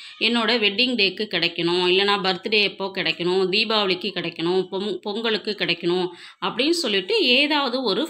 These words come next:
ஃபங்க்ஷனை வந்து நீங்க, ஆ, டிசைட் பண்ணி வச்சுக்கோங்க. அப்பதான் நாம என்ன பண்ணுவோம் அப்படின்னா,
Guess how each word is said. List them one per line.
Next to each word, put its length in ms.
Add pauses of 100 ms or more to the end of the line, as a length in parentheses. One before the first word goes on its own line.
ஃபங்க்ஷனை 520
வந்து 260
நீங்க, 480 (360)
ஆ, 160
டிசைட் 440
பண்ணி 220
வச்சுக்கோங்க. 580
அப்பதான் 460
நாம 340
என்ன 260
பண்ணுவோம் 440
அப்படின்னா, 380